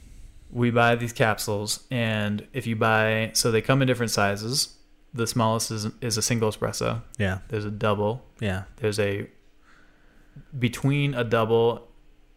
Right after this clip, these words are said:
Speaker 1: espresso and a coffee size that has, like, just normal coffee,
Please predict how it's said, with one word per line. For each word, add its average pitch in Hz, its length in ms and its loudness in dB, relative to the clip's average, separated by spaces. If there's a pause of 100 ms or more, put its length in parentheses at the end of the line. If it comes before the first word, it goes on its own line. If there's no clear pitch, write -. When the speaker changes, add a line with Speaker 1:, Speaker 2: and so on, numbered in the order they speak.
(100)
Speaker 1:
espresso 113 840 2
and 107 460 -2
a 117 160 2
coffee 113 400 -2
size 127 640 0 (240)
that 110 140 0
has, 107 360 0
like, 104 260 -2
just - 180 -6
normal 104 280 -2
coffee, 117 540 -6